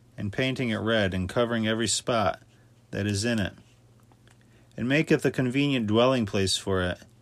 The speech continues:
and setteth it in a wall, and fastening it with iron, providing for it lest it should fall, knowing that it is unable to help itself, for it is an image, and hath need of help.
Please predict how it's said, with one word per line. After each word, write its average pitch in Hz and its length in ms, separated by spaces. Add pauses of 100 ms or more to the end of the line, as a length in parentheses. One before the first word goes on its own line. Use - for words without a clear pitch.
(160)
and 107 160
setteth 127 400
it 117 100
in 113 120
a 107 100
wall, 107 360
and 92 140
fastening 110 840
it 107 220
with 98 160
iron, 98 440 (760)
providing 117 580
for 101 240
it 90 80
lest 104 300
it 110 100
should 101 180
fall, 107 500 (580)
knowing 131 340
that 117 180
it 120 180
is 113 240
unable 135 400
to 101 120
help 98 200
itself, 90 640 (420)
for 127 240
it 123 80
is 120 140
an 120 100
image, 98 340
and 92 140
hath 107 280
need 110 220
of 98 120
help. 110 340